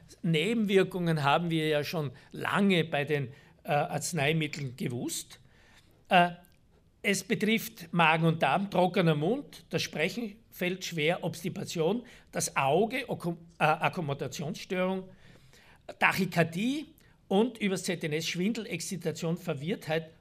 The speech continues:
kognitive Defizite. Welche Arzneimittel? Ganze Reihe von Arzneimitteln. Anti-Parkinson-Mittel, Bronchialtherapeutika, ja, das Ipratropium, äh, äh, ist ja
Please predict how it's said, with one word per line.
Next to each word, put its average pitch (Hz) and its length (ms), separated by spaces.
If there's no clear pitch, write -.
kognitive 151 720
Defizite. 135 840
Welche 202 320
Arzneimittel? 226 880
Ganze 190 340
Reihe 202 260
von 165 160
Arzneimitteln. 139 640
Anti-Parkinson-Mittel, 185 1300
Bronchialtherapeutika, 175 1300
ja, 160 200
das 170 200
Ipratropium, 165 920
äh, 160 240
äh, 160 320
ist 131 120
ja 160 260